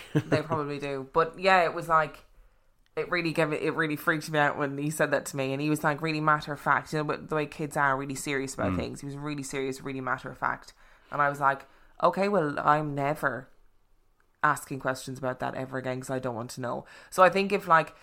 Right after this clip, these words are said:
Speaker 2: if, if we had a kid, for example, and they were like, "In my past life, I did this," or, "I had a mummy once," I'd be like, "Okay."
Speaker 1: Bye now.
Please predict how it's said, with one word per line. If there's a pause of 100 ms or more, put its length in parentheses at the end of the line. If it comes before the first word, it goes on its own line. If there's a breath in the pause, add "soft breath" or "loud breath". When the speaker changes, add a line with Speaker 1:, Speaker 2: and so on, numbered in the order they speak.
(120)
Speaker 2:
if, (160)
if
we
had
a
kid,
for
example,
and
they
were
like, (240 soft breath)
"In
my
past
life,
I
did
this,"
or,
"I
had
a
mummy
once,"
I'd
be
like, (160)
"Okay." (680)
Speaker 1:
Bye
now.